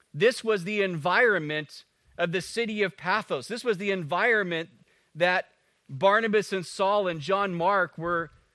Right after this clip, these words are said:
coming into. This wasn't a, a city where everything was clean and tidy and everybody was just ready to receive the gospel because they all grew up in church and they all kind of knew what was right and they were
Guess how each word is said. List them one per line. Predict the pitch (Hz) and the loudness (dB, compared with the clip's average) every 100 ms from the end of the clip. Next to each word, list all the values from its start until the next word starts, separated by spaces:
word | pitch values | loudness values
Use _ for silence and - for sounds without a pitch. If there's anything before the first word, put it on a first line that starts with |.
| _ | _
coming | - 196 208 202 | -4 -2 0 -2
into. | 226 226 247 196 - - _ _ _ _ _ _ _ _ _ _ _ _ - | -4 -6 -6 -6 -6 -12 _ _ _ _ _ _ _ _ _ _ _ _ -4
This | 208 214 | -2 2
wasn't | 247 233 220 | 2 4 4
a, | 196 - | 4 2
a | 180 | -2
city | - 226 247 214 | -2 -4 -2 0
where | 185 190 | 4 4
everything | 214 190 208 196 | 2 0 -2 -2
was | 165 | -4
clean | - 208 226 220 | -6 -6 -2 -2
and | 170 - | -4 -6
tidy | 156 208 220 220 | -2 0 0 -2
and | 175 | 0
everybody | 175 208 196 208 214 | 0 0 2 0 0
was | 196 160 | -4 -2
just | 208 - | -2 -4
ready | 147 185 220 220 | -2 0 0 -2
to | 208 | -6
receive | 196 190 - 220 185 | -6 -6 -8 -8 -6
the | |
gospel | 165 190 214 214 208 | -4 -2 -4 -6 -8
because | 190 202 208 - _ - _ - | -2 2 2 0 _ -20 _ -6
they | 175 | 4
all | 214 233 | 4 4
grew | 202 254 | 4 4
up | 262 - | 4 2
in | 254 | -8
church | 214 226 247 277 214 | -4 4 4 4 -2
and | 196 | -2
they | 196 | 2
all | 226 | 0
kind | 220 226 208 | 0 -2 -2
of | |
knew | 190 226 247 | -4 -2 0
what | 240 220 | 0 0
was | 185 | -2
right | 170 208 240 240 202 | 0 2 4 2 2
and | 180 | 0
they | 196 | 0
were | 196 | 0